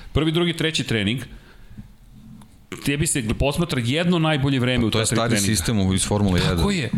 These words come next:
Speaker 1: To su, to su oni uzeli prosto i rekli, "E, ovo radi dobro." Zašto? Pazi ovako, a, jer zašto se Formula jedan okrenula tome da ima samo jedne kvalifikacije? Strah je bio da ako, na primjer, je lep dan u petak, a pada kiša u subotu, do subotu niko neće gledati. Okej,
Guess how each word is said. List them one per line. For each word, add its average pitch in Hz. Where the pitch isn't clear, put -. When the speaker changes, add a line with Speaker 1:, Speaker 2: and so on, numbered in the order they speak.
Speaker 1:
To 143
su, 170
to -
su 160
oni 190
uzeli 190
prosto 180
i 160
rekli, 180
"E, 156
ovo 180
radi 165
dobro." 113
Zašto? 110
Pazi 156
ovako, 117
a, 120
jer 131
zašto 160
se 147
Formula 160
jedan 165
okrenula 143
tome 147
da 139
ima 147
samo 139
jedne 135
kvalifikacije? 104
Strah 156
je 131
bio 147
da 113
ako, 104
na 110
primjer, 151
je 131
lep 143
dan 143
u 104
petak, -
a -
pada 147
kiša 151
u 107
subotu, 175
do 135
subotu 160
niko 151
neće 127
gledati. 87
Okej, 175